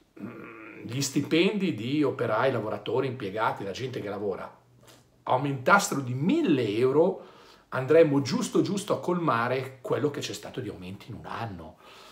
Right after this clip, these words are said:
È che purtroppo loro signor politici che hanno tutto pagato, tutto spesato, con, ehm,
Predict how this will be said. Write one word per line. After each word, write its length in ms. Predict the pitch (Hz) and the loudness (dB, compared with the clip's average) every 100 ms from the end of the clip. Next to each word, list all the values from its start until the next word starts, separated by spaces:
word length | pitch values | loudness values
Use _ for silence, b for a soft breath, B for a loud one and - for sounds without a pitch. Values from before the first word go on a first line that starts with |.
| B B | B B
È 120 | - | -12
che 140 | - 135 | -8 -8
purtroppo 800 | - 135 120 - 196 - - 113 | -4 -4 -2 4 4 4 0 0
loro 220 | 139 196 | 4 4
signor 420 | - 139 143 143 | 2 2 2 2
politici 680 | - 113 139 - - - - | -2 -2 0 0 -4 -8 -10
che 320 | - 117 135 - | -4 -2 -2 -2
hanno 400 | 131 123 101 92 | -4 -4 -6 -12
tutto 440 | - 240 - - 180 | -6 -6 -6 -2 0
pagato, 640 | 151 135 139 135 - - | 2 4 6 6 4 -2
tutto 280 | 156 143 - | -4 -4 -4
spesato, 1000 | 156 - 151 165 143 117 107 101 104 98 | -4 -2 0 4 4 2 -2 -4 -4 -4
con, 560 | - 175 160 113 107 101 B B B B _ | 0 4 6 4 -4 -10 B B B B _
ehm, 560 | 117 117 120 113 101 | -10 -8 -8 -8 -10